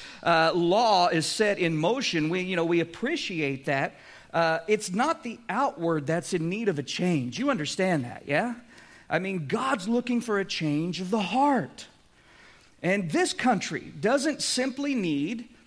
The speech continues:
more Christian politicians looking to pass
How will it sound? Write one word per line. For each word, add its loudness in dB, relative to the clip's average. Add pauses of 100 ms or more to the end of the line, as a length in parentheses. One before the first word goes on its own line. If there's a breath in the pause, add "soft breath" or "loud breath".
(360 soft breath)
more 2 (140)
Christian -2
politicians -2
looking -2
to -4
pass -2